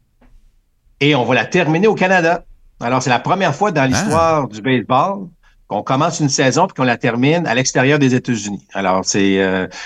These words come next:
Speaker 1: c'est quand même un peu spécial à ce niveau-là. Euh,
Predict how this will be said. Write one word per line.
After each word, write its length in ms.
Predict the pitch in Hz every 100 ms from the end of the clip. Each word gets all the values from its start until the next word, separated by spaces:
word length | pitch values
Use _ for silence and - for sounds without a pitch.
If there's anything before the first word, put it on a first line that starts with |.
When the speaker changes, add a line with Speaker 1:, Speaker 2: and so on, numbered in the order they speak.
| - -
Speaker 1:
c'est 160 | 113
quand 120 | 113 120
même 160 | 131
un 80 | 120
peu 140 | 143
spécial 420 | 135 131 - 147 135
à 60 |
ce 120 | -
niveau-là. 440 | 127 107 104 113 185 - - - -
Euh, 540 | 107 107 107 107 107